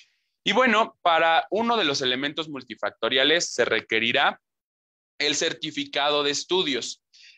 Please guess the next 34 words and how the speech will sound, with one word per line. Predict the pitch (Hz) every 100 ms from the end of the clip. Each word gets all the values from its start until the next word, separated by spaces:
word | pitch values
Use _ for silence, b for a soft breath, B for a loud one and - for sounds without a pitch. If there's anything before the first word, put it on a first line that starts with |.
| _
Algunos | 135 160 208 233
le | 180
llaman | 147 156 156
también | 139 120 127 127
tira | 123 123
de | 110
materias | 107 - 151 165 160 147 143 139
o | 113
historial | 110 107 107 107
académico. | 104 - 104 147 156 139 - 104 _ _ B B
Es | - 226
muy | 262 262
importante | 247 143 135 147 160 160 165
que | 123
tenga | 123 139 151 151 151
promedio. | 127 123 123 160 160 127 110 -
Tenemos | 143 196 226 208
muchos | 196 208 - 202 202 196 -
certificados | 147 127 131 135 131 147 170 165
que | 123
paradójicamente | - 113 117 151 185 196 180 143 147
solo | 156 151 151
tienen | 139 147 156 117
las | 120 -
calificaciones | 117 113 117 - 110 131 139
de | 131
todas | 101 117 123 127
las | 110 127 135
asignaturas, | 131 131 - 131 170 156 - - - _
pero | 131 143
no | 156 165
tienen | 170 170 165
el | 151 139
promedio. | 139 151 160 139 101